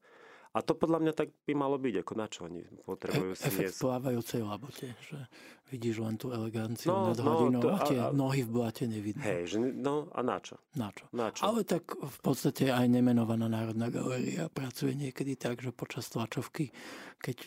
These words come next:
Speaker 2: idú novinári, tak pred nimi ustupuje ten tým ešte s kladívkami a s klincami. A
Speaker 1: Tak ideálne by bolo, aby to tak, aby sa to tak nedialo, ale, ale
Speaker 2: Ale s-, stáva sa to.
Speaker 1: Stáva sa to, no.
Speaker 2: Dobre, a tá, tá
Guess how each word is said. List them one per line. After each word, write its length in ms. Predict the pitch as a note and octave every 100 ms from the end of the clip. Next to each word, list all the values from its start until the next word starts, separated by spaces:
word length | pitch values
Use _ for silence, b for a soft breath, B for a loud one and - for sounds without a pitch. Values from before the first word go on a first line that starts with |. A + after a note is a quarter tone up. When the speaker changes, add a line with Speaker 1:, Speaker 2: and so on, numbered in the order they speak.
| -
Speaker 2:
idú 240 | C#3+ B2 A#2
novinári, 560 | A2+ A2+ A#2 A2 A2+
tak 240 | A2+ - -
pred 160 | A#2
nimi 240 | A2+ A#2 A#2
ustupuje 560 | C#3+ - B2 - A#2+
ten 240 | A2 D3 D#3+
tým 240 | C3 C3
ešte 240 | A#2 - A#2
s 80 |
kladívkami 720 | - B2 A2+ A2+ - C3 C#3 C#3
a 160 | C3+ A#2+
s 80 | G#2+
klincami. 640 | A2+ C3+ C#3 C3+ A#2 B2 F3+ B B E3 B
A 160 | B2 A#2
Speaker 1:
Tak 240 | D#3 -
ideálne 460 | C3+ B2+ D3 C#3+ C#3+
by 160 | C3+
bolo, 240 | B2 B2+ B2+
aby 160 | A#2+ A#2+
to 120 | A#2+
tak, 260 | B2 A2 -
aby 200 | A#2 A2
sa 180 | B2+
to 60 | A2+
tak 180 | A#2 G2+
nedialo, 480 | G#2 A#2 D3 A#2 F#2+
ale, 340 | F#2+ F#2+ G2 G2
ale 260 | - F#2+ F#2+ F#2+ F#2+
Speaker 2:
Ale 240 | A2 C3+ B2+
s-, 140 | - D#3
stáva 480 | - - - A#2+ A2
sa 160 | -
to. 140 | E3 E3
Speaker 1:
Stáva 400 | D3+ - - D3
sa 160 | -
to, 160 | D#2+ -
no. 260 | E2 F2 A#2+ B B B _
Speaker 2:
Dobre, 280 | G#3+ A#3
a 80 | D#3
tá, 240 | - D3+ C3 - _
tá 160 | -